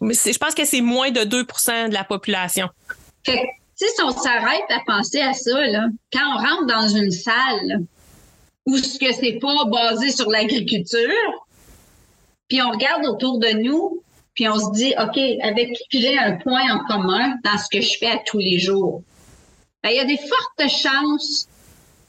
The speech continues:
Speaker 2: que t'es la seule.
Speaker 1: Oui, t'as raison. Mais c'est
Speaker 2: Puis
Speaker 1: important
Speaker 2: c'est
Speaker 1: de
Speaker 2: comme ça,
Speaker 1: oui.
Speaker 2: là. C'est comme ça. Écoute, moi, le, quand j'ai commencé à, à faire, comme quand je me suis tranquillement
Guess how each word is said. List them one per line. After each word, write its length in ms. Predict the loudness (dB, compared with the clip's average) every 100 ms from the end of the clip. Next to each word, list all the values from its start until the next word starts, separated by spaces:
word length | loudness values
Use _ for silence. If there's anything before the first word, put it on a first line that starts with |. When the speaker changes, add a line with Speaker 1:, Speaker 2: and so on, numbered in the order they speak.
| _ _ _ -4
Speaker 2:
que 80 | -2
t'es 200 | 0 0
la 160 | 0
seule. 340 | -2 -2 -2 -4 _ -20 -20 -20 _ -8
Speaker 1:
Oui, 280 | -6 -6 -10 _
t'as 100 | -6
raison. 320 | -4 -2 -2 -4 _ _ -20 -20 -20 -20 -20 -20 -20 _ _ _ _ _ _ _ _ _ _
Mais 120 | -2
c'est 80 | -2
Speaker 2:
Puis 140 | 0 -2
Speaker 1:
important 340 | -2 -4 -2 0
Speaker 2:
c'est 60 | 0
Speaker 1:
de 60 | 0
Speaker 2:
comme 160 | 0
ça, 200 | -2 0 0 0
Speaker 1:
oui. 60 |
Speaker 2:
là. 220 | 0 0 -2
C'est 160 | -4 -2
comme 180 | 0 0
ça. 180 | 0 0 0 -2
Écoute, 260 | -2 0 0
moi, 100 | 0 2
le, 420 | 2 2 2 0 -4 -2
quand 120 | 0
j'ai 100 | 0
commencé 460 | 0 0 2 0 0 0
à, 600 | 2 2 0 0 0 -2 -4
à 80 |
faire, 260 | 0 0 0 -6 -14 -4
comme 200 | -2 0
quand 140 | 0
je 60 | 2
me 60 | 2
suis 580 | 2 2 2 2 0 0 -2 -2 -4
tranquillement 760 | 0 0 0 -2 0 2 0